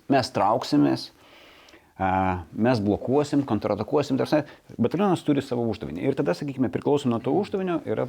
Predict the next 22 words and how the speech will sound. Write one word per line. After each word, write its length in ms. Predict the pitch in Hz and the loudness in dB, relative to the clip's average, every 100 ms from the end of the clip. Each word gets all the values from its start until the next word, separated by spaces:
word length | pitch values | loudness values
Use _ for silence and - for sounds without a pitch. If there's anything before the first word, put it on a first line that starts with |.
| 127 - | -6 -10
paskirtis 520 | 117 - 101 113 107 | -10 -8 -8 -8 -6
ir, 100 | 104 | -6
ir 160 | 98 92 | -6 -6
snaiperiam, 480 | 98 87 - - | -6 -6 -8 -14
žinai. 240 | 107 - - - | -14 -14 -16 -8
Čia 140 | - | 0
mes 180 | 147 123 | 0 0
pridengsim 440 | - 95 92 - 80 | -4 -4 -4 -6 -10
flangą, 380 | - 147 165 160 | -4 -4 -4 -6
čia 120 | 107 | -6
mes 160 | 95 | -6
paskryninsim, 680 | - - - 143 165 160 160 - - - - - - - _ - _ - - _ | -10 -14 -4 -2 -2 -2 -6 -6 -18 -20 -20 -20 -20 -20 _ -20 _ -20 -20 _
čia 420 | - - 165 151 - - | -6 2 4 4 0 -16
mes 360 | - 123 135 - | -2 2 2 0
slopinsim 640 | 127 120 - 139 131 87 | -2 0 4 2 2 -4
persekiojantį 720 | 104 160 - 151 156 151 143 143 - | 0 -2 -2 -4 0 0 0 -2 -2
ir 320 | 127 135 127 120 _ _ _ | -4 -2 -2 -6 _ _ _
tai 140 | 147 147 | 0 2
yra 180 | 143 135 | 2 0
toksai 280 | - - 127 | -4 -8 -4
kaip, 180 | 131 - | -4 -2
kaip, 200 | 123 | -6